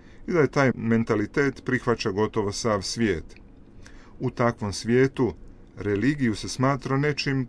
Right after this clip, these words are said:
korisnim, čak terapeutskim sredstvom, da se bolje živi, da se sigurnije živi, da se poštenije radi i djeluje u svijetu, ali ne misle da će oni i svi položiti račun svojeg djelovanja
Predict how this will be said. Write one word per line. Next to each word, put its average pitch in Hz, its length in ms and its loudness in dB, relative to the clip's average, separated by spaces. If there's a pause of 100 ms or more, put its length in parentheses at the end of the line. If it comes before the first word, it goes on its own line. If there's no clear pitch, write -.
(100)
korisnim, 110 580 0 (240)
čak - 360 -2 (320)
terapeutskim 120 800 0
sredstvom, 123 640 2 (340)
da 160 80 6
se - 160 -2
bolje 139 340 4
živi, 127 360 4
da 113 120 0
se - 120 -10
sigurnije 139 640 2
živi, 131 440 4 (300)
da 156 120 2
se 110 240 2
poštenije 113 680 2
radi 123 460 4
i 98 60 -2
djeluje 131 440 4
u 123 60 2
svijetu, 135 560 2 (360)
ali 95 240 -2
ne 113 200 2
misle 151 480 2 (360)
da 104 200 -2
će - 260 0 (280)
oni 107 440 0 (680)
i 92 80 -8
svi 139 380 -2
položiti 123 640 0
račun 107 360 0
svojeg 98 320 -2
djelovanja 123 640 2